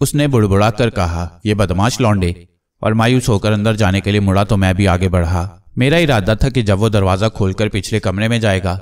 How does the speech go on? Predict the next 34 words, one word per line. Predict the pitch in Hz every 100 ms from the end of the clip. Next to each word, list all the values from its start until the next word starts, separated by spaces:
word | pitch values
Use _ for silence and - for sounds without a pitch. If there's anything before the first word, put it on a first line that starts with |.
| 85
तो |
मैं | 107 101
भी | 101
उसके | 98 110
साथ | - 101 104
वहां | 98 104
पहुंच | 104 98 87
जाऊंगा, | 92 87 87 90 90 104
लेकिन | 104 104
उस | 101
कुबड़े | 101 98 98 101
के | 98
कान | 98 101
गजब | 95 92 104
के | 113
तेज | 101 107 117
निकले। | 107 92 92 92
उसने | 113 - 104
मेरी | 98 104
आहट | 104 107 -
सुन | - 190
ली | 110
और | 117
खड़ा | 117 98
होकर | 101 90 98 107 107 120 _
इधर | 127 147
उधर | 139 147
देखने | 113 110 123 123
लगा। | 90 92 92 95 _ _ -
मजबूरन | 117 117 110 110
मैं | 101 98
भी | 101
रुक | 104 92 92
गया। | 87 87